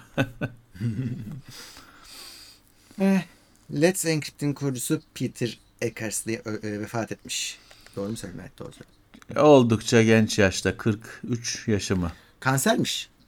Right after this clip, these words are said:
Speaker 2: Evet, kırk üç.
Speaker 1: Ee, evet. Ya bu ürünlerini kullandığımız, hayatımıza etkisi
Speaker 2: Ya.
Speaker 1: olan ama ne yazık ki adını bilmediğimiz, böyle işte ölünce öğrendiğimiz, ne yazık ki utanmamız lazım,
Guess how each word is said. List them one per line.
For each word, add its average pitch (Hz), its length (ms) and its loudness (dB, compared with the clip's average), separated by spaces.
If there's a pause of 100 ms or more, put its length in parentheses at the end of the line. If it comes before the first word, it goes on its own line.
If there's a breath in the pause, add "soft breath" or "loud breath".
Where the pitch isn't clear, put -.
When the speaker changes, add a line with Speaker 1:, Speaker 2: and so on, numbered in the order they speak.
Speaker 2:
Evet, 117 220 -4
kırk 113 220 -8
üç. - 160 -10
Speaker 1:
Ee, 58 60 -4 (420)
evet. - 640 4
Ya 202 340 8
bu 285 340 8 (960 soft breath)
ürünlerini 247 640 10
kullandığımız, 117 1000 6 (260)
hayatımıza 180 920 6
etkisi 190 540 4
Speaker 2:
Ya. 202 60 10
Speaker 1:
olan 160 360 8
ama 180 200 4
ne 208 180 8
yazık 156 400 6
ki 226 120 2
adını 202 380 10
bilmediğimiz, 139 680 6
böyle 180 360 8
işte 151 240 2 (460)
ölünce 170 420 10
öğrendiğimiz, 101 720 4
ne 139 140 6
yazık 110 380 2
ki 110 160 0
utanmamız 120 640 4
lazım, 101 380 4